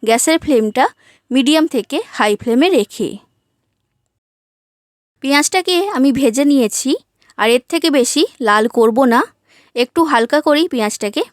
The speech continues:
ভেজে নিতে হবে। এবার কেটে রাখা টমেটোটা আমি এর মধ্যে দিয়ে দিচ্ছি, আর এরপর দিয়ে দিলাম স্বাদ অনুযায়ী লবণ। লবণটা আগে দেওয়ার কারণে টমেটোটা খুব তাড়াতাড়ি ভাজা হবে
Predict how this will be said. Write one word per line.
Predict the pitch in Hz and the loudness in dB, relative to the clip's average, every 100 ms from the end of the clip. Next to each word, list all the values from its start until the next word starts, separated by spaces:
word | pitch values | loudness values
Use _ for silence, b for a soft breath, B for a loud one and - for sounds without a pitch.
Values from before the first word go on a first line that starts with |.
| 269 | -4
ভেজে | 254 196 | -2 0
নিতে | 202 196 349 | -2 -2 -2
হবে। | 403 240 196 156 - _ _ _ _ _ _ _ b b b b | 0 0 0 -4 -8 _ _ _ _ _ _ _ b b b b
এবার | 269 302 370 349 453 _ _ | -6 0 2 2 -2 _ _
কেটে | 254 277 | -4 0
রাখা | 269 277 349 | 0 0 0
টমেটোটা | 277 247 269 349 302 480 - _ | 0 0 0 0 2 0 -4 _
আমি | 208 240 277 | -2 0 2
এর | 247 | 2
মধ্যে | 240 233 202 302 539 _ 254 | 0 -4 -4 -4 -4 _ -6
দিয়ে | 226 269 339 | -2 0 0
দিচ্ছি, | 247 - - - - - _ _ _ _ _ b b b b | -2 -6 -16 -14 -14 -18 _ _ _ _ _ b b b b
আর | 220 | -2
এরপর | 233 277 349 | 0 0 0
দিয়ে | 285 254 | 0 0
দিলাম | 220 233 466 _ - | 0 -2 -4 _ -12
স্বাদ | - 254 262 | -2 0 2
অনুযায়ী | 247 233 202 202 349 - _ | 2 2 0 0 -2 -6 _
লবণ। | 240 277 285 220 190 180 156 - _ _ _ _ - | 0 2 4 2 -2 -4 -10 -18 _ _ _ _ -6
লবণটা | 240 247 311 339 349 | -2 2 2 2 2
আগে | 254 254 | 2 0
দেওয়ার | 254 269 | 2 0
কারণে | 269 233 294 277 453 _ _ | 0 2 2 2 -2 _ _
টমেটোটা | - 226 277 311 311 | -4 0 0 0 -2
খুব | 320 339 - | 0 -2 -2
তাড়াতাড়ি | 214 214 233 254 | 0 0 -2 -4
ভাজা | 233 196 226 | -4 -4 -2
হবে | 262 269 269 | 0 0 0